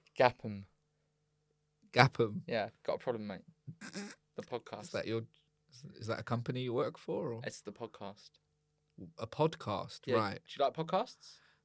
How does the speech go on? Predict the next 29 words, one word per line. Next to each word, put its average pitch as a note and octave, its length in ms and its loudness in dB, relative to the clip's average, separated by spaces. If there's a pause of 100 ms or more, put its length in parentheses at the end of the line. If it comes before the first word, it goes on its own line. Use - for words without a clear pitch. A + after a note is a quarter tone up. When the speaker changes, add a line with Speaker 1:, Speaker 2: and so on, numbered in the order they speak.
Speaker 2:
Not - 160 -8
really. G2 460 -6
I A2 100 4
like A#2+ 220 12
Joe A2 160 6
Rogan. G#2 400 -2 (960)
Speaker 1:
Well, B2+ 120 -4
this E3 200 0
is D#3 140 -2
like C#3+ 380 4
that. E2 200 0 (520)
Speaker 2:
Yeah. B2+ 400 10 (1600)
Speaker 1:
But - 160 2 (800)
more A2+ 960 4 (2250)
nice? C3 500 -6 (400)
I C#3+ 120 6
don't D3+ 140 10
know C#3+ 80 12
what C3 140 8
Joe C3 140 8
Rogan C3 240 10
does. B2+ 160 8
I've B2 140 6
never C3 160 6
listened B2+ 300 2
to - 80 -6
his G#2+ 180 -4
Speaker 2:
Uh, B2 80 2
Speaker 1:
podcast. A2+ 160 -2